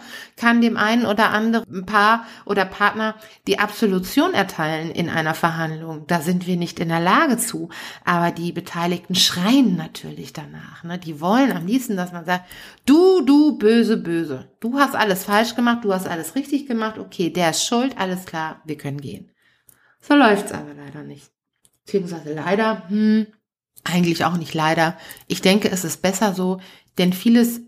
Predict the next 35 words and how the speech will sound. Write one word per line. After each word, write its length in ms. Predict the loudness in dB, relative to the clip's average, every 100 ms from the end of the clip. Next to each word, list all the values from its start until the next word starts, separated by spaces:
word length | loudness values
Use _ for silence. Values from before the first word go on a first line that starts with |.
| _
muss 300 | 4 6 4
ja 340 | 2 2 2 0
auch 140 | 0
oder 220 | -6 -6
sollte 420 | -6 -8 -8 -8
auch 240 | -6 -6 -8 -20 -20 _
bei 360 | -2 2 2 -2 -6 -10
dem 280 | -8 -8 -6
ehemaligen 720 | 2 6 6 6 4 0 -4
Pärchen 520 | -8 -4 -4 -2 -6 -6
verbleiben. 840 | -8 -4 0 2 2 0 -6 -10 _
Das 240 | -14 -10 -8
sind 180 | -8
auch 120 | -10 -14
viele 420 | -6 -4 -2 -6 -10 -20 _ -2
intime 540 | -2 0 4 4 4
Dinge, 400 | 0 0 0 -2 -10 _ -6
die 80 |
vielleicht 420 | 0 2 2 0 -4
andere 240 | -4 -4
Leute 320 | -4 -4 -8
auch 140 | -12 -10
gar 160 | -8
nichts 280 | -8 -12 -16
angehen. 520 | -18 -18 -20 -20 -20 _ -20 -20 -8
Nur 340 | 0 2 2 0
halt 220 | -2 0
so 420 | 2 6 6 2
für 240 | -2 -2
den 240 | 0 0 4
Hörer 300 | 4 4 2
jetzt 280 | 2 0 -4
so 120 | -8
als 340 | -8 -8 -4
Tipp, 280 | 0 0